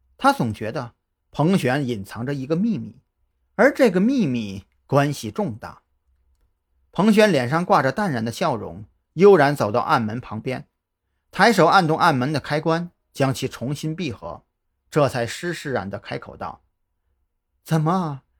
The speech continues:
你这是在怀疑我喽？好像没有法律规定公民不能自学心理学吧？心理暗示的应用范围很广，其中就包括了商业谈判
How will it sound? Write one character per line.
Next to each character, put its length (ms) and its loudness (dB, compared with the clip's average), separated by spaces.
你 140 2
这 160 2
是 100 -6
在 140 2
怀 220 -2
疑 140 -2
我 180 0
喽？ 320 -4
好 220 2
像 240 2
没 200 4
有 120 0
法 200 -2
律 120 -4
规 180 2
定 320 -4
公 220 4
民 200 0
不 180 -2
能 140 -2
自 140 -6
学 160 -4
心 220 -4
理 80 -4
学 200 -12
吧？ 280 -12
心 280 0
理 140 2
暗 220 0
示 140 -4
的 120 2
应 180 0
用 120 0
范 220 -2
围 80 0
很 280 -4
广， 420 -4
其 220 0
中 180 2
就 120 2
包 180 4
括 160 0
了 80 0
商 180 -2
业 120 -2
谈 200 -6
判 360 -6